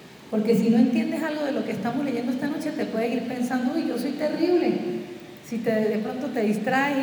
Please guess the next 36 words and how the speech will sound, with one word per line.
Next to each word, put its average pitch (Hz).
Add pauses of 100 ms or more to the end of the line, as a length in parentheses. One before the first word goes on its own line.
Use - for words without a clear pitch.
(260)
y, 214
y 208
solamente 269
escuchaste 247
este 277
pedacito, 226
pues 220
te 214
vas 233 (160)
pensando 247
que 240
eres 214
terrible, 190
¿cierto? 262 (560)
Y 220
prácticamente 220
no 220
lo 214
voy 214
a 208
lograr, 208
ni 196
lo 185
logré. 180 (1160)
Amén. 202 (1300)
Sigamos. 214 (380)
Entonces 277
habíamos 269
visto 233 (180)
que 226
la 220
ley 302
nos 233
hace 233
culpables, 202
¿cierto? -